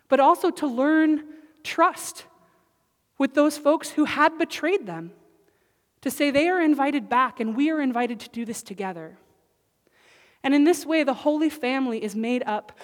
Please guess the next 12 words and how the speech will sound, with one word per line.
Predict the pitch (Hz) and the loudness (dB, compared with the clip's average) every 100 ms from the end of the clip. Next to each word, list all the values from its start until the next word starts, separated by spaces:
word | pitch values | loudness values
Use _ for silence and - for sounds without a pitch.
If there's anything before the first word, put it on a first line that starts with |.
| - - | -10 -8
of | 220 | -6
people | - 262 247 | -4 -4 -4
with | 226 | -6
very | 190 226 254 269 262 | -2 0 0 -2 -4
different | 196 240 - 247 | -6 -6 -6 -8
vulnerabilities, | 208 233 226 220 208 214 208 208 208 - - - - | -4 -4 -2 -4 -2 -4 -4 -8 -12 -16 -20 -14 -2
very | 285 302 | 0 0
different | 269 269 - - | 0 -4 -6 -6
types | 240 226 220 | -6 -6 -8
of | |
oppression. | 202 196 202 196 202 180 180 _ _ _ _ _ _ _ _ _ _ | -10 -8 -10 -10 -12 -14 -14 _ _ _ _ _ _ _ _ _ _
This | 214 | -8